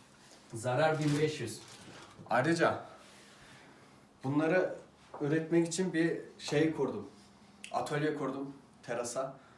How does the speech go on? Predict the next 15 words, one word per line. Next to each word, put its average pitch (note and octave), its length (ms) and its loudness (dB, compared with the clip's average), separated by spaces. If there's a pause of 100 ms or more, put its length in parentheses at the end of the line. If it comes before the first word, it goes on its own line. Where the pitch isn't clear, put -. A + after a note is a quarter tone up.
(500)
Bunun D3 180 0
maliyeti D#3+ 520 0
bana C#3+ 220 -2
iki A#2 260 -8
buçuk C#3+ 240 -8
milyar C#3+ 240 -4
oldu. C#3 360 -6 (480)
İki C#3 220 -8
buçuk, B2+ 260 -8
üç, - 420 -6 (640)
dört C#3+ 300 -2
oldu A#2+ 240 -2
şu - 200 -8
an. F3+ 180 -4 (640)
Ee, B2+ 600 -2